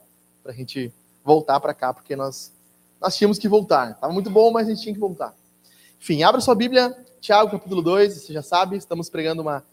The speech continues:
uma série. Eu tô procurando aqui o, o baby do baby do Biruleibe Leibe, aqui o coisinho passador. Alguém <laughs> sabe onde foi parar isso aí? Daí eu posso liberar o Johnny do P C também, se ele quer sentar mais pra frente aí. Tá, tá,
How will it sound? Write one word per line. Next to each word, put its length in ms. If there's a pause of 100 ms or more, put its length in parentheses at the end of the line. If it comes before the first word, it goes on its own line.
(180)
uma 100
série. 460 (360)
Eu 80
tô 100
procurando 440
aqui 220
o, 240 (180)
o 100
baby 300
do 120
baby 280
do 100
Biruleibe 460
Leibe, 340
aqui 200
o 240 (340)
coisinho 340
passador. 420
Alguém 180
<laughs> 20
sabe 340
onde 120
foi 120
parar 300
isso 160
aí? 140 (1200)
Daí 100
eu 40
posso 260
liberar 300
o 160
Johnny 240
do 100
P 120
C 140
também, 200
se 80
ele 80
quer 160
sentar 180
mais 120
pra 100
frente 400
aí. 280 (680)
Tá, 220 (500)
tá, 260